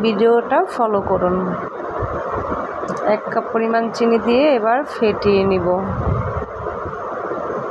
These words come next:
ভালো করে ফেটিয়ে নিতে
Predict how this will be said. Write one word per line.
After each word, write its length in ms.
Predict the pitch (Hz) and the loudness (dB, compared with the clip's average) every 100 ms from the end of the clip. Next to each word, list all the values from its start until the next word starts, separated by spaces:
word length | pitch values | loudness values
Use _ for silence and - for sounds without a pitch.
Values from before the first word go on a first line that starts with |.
| - - - - - - - - - - - - - - - - - - - - - - - - - - - - 202 | -6 -6 -8 -8 -8 -8 -8 -10 -8 -10 -10 -10 -10 -10 -10 -10 -10 -8 -8 -6 -6 -6 -6 -6 -6 -6 -4 0 2
ভালো 200 | 202 208 | 2 0
করে 160 | 208 220 240 | 2 2 2
ফেটিয়ে 340 | 226 214 226 233 233 | 0 2 4 4 2
নিতে 220 | 214 | 2